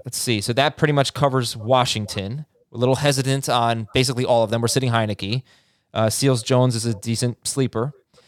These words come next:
He didn't play a lot last week, but when he was healthy and Logan Thomas was out, he was playing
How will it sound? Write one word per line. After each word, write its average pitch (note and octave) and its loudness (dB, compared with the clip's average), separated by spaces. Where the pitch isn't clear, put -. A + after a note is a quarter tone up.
He E3 0
didn't F#3 2
play D#3+ 2
a D#3 2
lot C3+ 2
last B2 0
week, B2 0
but A#2+ 0
when C#3+ 2
he C#3+ -2
was C#3 2
healthy C#3 2
and A#2+ 2
Logan B2+ 2
Thomas B2+ 0
was C#3 -2
out, D3 2
he C3 -2
was B2 -2
playing B2+ 0